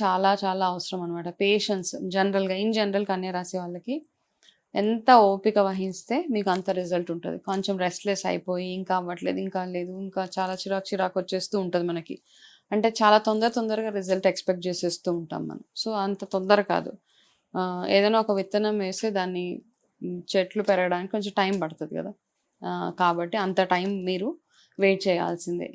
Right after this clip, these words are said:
వెంటనే రిజల్ట్స్ రావాలంటే రావు అని ఒక ఇండికేషన్. కాబట్టి కొంచెం వెయిట్, పేషెన్స్ అవసరం అన్నమాట. కొంచెం ఓపిక వహిస్తే అన్నీ జరుగుతూ ఉంటాయి. అయితే స్టూడెంట్స్‌కి, యా, stu-, కొంచెము అంటే ఇప్పటి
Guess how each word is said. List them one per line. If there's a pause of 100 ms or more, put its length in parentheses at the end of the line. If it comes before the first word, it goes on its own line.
(120)
వెంటనే (140)
రిజల్ట్స్
రావాలంటే
రావు
అని
ఒక
ఇండికేషన్. (580)
కాబట్టి
కొంచెం
వెయిట్,
పేషెన్స్
అవసరం
అన్నమాట. (120)
కొంచెం
ఓపిక
వహిస్తే
అన్నీ
జరుగుతూ
ఉంటాయి. (640)
అయితే (120)
స్టూడెంట్స్‌కి, (420)
యా, (240)
stu-, (120)
కొంచెము (100)
అంటే
ఇప్పటి